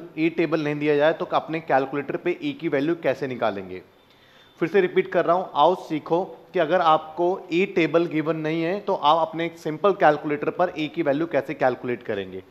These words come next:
तो first of all देखो बच्चे, ई की जो अपनी basic value होती है, ई की value क्या होती है? टू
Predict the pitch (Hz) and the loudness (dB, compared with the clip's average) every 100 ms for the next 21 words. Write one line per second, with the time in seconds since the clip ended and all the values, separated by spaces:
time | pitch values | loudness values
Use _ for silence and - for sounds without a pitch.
0 | _ - - _ - 160 180 180 196 196 | _ -20 -20 _ -6 0 4 4 2 2
1 | 208 180 196 170 165 165 185 - - - | 2 2 0 0 0 -2 -4 -8 -20 -20
2 | _ - - - 180 226 214 202 214 220 | _ -20 -20 -8 -2 -2 -2 0 0 -2
3 | - - - 131 190 202 156 - 214 160 | -10 -20 -16 2 4 4 2 2 0 2
4 | 156 202 185 170 156 135 123 92 - - | 2 2 4 4 4 2 0 -2 -6 -20
5 | - _ _ _ _ _ _ _ _ - | -20 _ _ _ _ _ _ _ _ -16
6 | 143 185 202 208 170 156 180 185 143 117 | -6 -4 -4 0 2 2 2 2 2 0
7 | - 113 107 - 175 202 | -4 -10 -10 -6 -4 -2